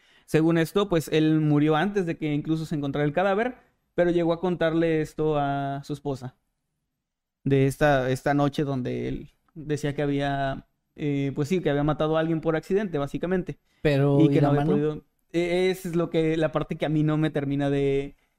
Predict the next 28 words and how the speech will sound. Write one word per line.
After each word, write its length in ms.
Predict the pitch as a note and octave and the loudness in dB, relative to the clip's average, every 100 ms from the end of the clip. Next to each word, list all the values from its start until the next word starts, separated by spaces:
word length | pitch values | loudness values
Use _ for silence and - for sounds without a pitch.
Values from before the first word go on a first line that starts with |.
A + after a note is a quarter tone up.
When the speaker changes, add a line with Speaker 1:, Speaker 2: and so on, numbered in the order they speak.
| _ | _
Speaker 1:
de 120 | D#3 | -2
cerrar 320 | D3 D3 C#3+ | 0 2 2
de 180 | D3+ D#3 | 2 0
esto. 340 | A#3 - D#3+ - _ _ _ | -2 -4 -8 -8 _ _ _
Que 280 | - F3 F3 | -2 -2 -2
faltarían 600 | - F#3 E3+ F3+ F3 F3 | 0 2 2 0 0 0
ciertas 280 | F3 F#3 F#3+ | 0 -2 -4
cosas 260 | F3+ F3+ F3 | -2 -2 -2
como 240 | E3 D3+ | -4 -4
por 340 | - D3+ D3+ _ | -2 -2 -2 _
qué 300 | - F3 F3 F3 | -4 0 0 0
había, 840 | E3 D#3 E3 E3 E3 D3+ D3 - _ - - | 0 2 2 2 2 0 -4 -8 _ -20 -14
eh, 560 | - D#3 D3+ D3 - - - - | -6 -2 -2 -4 -8 -14 -18 -12
trozos 320 | - E3+ F3 E3 | -4 -2 0 -2
de 80 | |
ropa, 460 | F#3+ F#3 F3+ F3+ F3+ | 0 0 2 2 2
por 120 | E3+ | -2
qué 120 | D#3+ | -2
había 260 | D#3+ D#3+ D#3+ | -2 0 0
un 80 | D#3 | -2
zapato, 460 | E3 F#3+ F3+ F3+ | 0 0 0 0
por 100 | D#3+ | -4
qué 80 | D#3+ | -4
había 160 | D3 D3+ | -2 -2
un 80 | D#3+ | 0
anillo 360 | D#3+ E3 D#3 | 0 0 0
así 120 | D#3 C#3+ | -2 -6
como 340 | D#3 C#3+ C#3 | -6 -6 -8